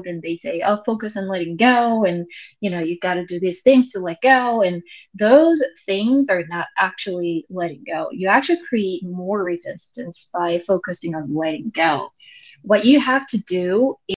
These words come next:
is you have to just switch your focus to your heart desires.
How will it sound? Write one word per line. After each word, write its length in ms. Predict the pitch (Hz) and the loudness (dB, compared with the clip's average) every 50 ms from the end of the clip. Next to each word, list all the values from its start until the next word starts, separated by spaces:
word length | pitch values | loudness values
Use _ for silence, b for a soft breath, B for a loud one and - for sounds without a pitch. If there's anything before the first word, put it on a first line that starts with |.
| _ - | _ -8
is 80 | 190 | -8
you 220 | 180 175 180 185 185 | -4 -4 -4 -4 -4
have 340 | - - 185 170 175 175 - | -2 0 0 0 0 -2 -4
to 120 | - 214 | -4 -4
just 420 | 214 208 202 - - - - - _ _ _ _ _ _ | -2 -4 -4 -4 -6 -8 -10 -16 _ _ _ _ _ _
switch 840 | - - - - - - - - 208 240 254 - - - - - - | -4 -4 -4 -4 -6 -6 -2 2 2 2 4 2 2 0 0 -2 -2
your 200 | 180 175 175 175 175 _ | -2 -2 -2 -4 -4 _
focus 680 | - 175 185 202 214 - 294 330 339 339 339 - - - _ _ _ _ _ - | -2 0 0 -2 2 4 6 6 6 4 0 -6 -12 -16 _ _ _ _ _ -8
to 100 | - 202 | -6 -4
your 360 | 185 165 160 160 156 165 151 - - - _ _ - - | -4 -2 -2 -4 -4 -6 -8 -8 -10 -16 _ _ -10 -8
heart 200 | - - - - | -6 -6 -6 -8
desires. 680 | - - - - - 139 - - - - - - - - | -10 -12 -10 -6 -4 -4 -4 -4 -6 -6 -8 -8 -10 -12